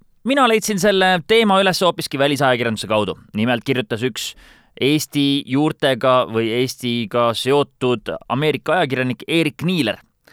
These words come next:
ajakirjas, äh, National Geographic juulikuus ühe loo sellest, kuidas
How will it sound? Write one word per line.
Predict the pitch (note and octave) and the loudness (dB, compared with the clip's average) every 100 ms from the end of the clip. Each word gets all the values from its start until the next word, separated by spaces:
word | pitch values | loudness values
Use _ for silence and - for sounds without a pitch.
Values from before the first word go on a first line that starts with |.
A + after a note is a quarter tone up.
| _ _ A2+ | _ _ -2
ajakirjas, | A#2 G#2+ A2 G#2 - A2+ | 0 0 0 -2 -2 -2
äh, | G#2+ G#2 | 0 0
National | B2 D3+ - A#2+ A2+ | 0 -2 -4 -4 -4
Geographic | G#2+ G#2 A#2+ F3+ - B2+ - | -4 -4 -2 -2 -4 -10 -6
juulikuus | G2+ G2 F#2+ A3 G#3 A2+ | -4 -4 -4 -2 -2 -2
ühe | G2 | 0
loo | G#3+ A3+ D3 - - - - | 2 0 -2 -20 -20 -20 -8
sellest, | A#3 C4 A#3+ - | -4 -2 -2 -4
kuidas | F3 D3 | -4 -4